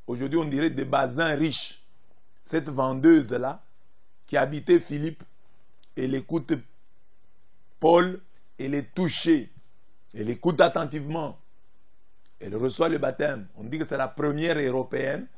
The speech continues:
la première femme européenne qui a cru au message du Christ, qui est devenue chrétienne. Jésus a prévenu dans l'évangile ses disciples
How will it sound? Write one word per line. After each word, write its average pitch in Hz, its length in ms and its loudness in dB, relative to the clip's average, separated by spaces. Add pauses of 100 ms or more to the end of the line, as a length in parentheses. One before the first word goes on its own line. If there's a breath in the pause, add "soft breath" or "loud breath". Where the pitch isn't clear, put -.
(420)
la 101 140 -8
première 160 440 2
femme 147 220 0
européenne 117 560 -4 (240)
qui 127 160 -4
a 120 80 -2 (140)
cru 156 320 0 (1500)
au 113 80 -6
message 120 600 0
du 98 120 -8
Christ, 113 440 -8 (640)
qui 113 140 -6
est 117 60 -2
devenue 110 400 -2
chrétienne. 98 640 -6 (1120)
Jésus 208 380 12
a 262 100 12
prévenu 196 460 12
dans 196 140 12
l'évangile 160 480 8
ses 156 100 6
disciples 160 580 0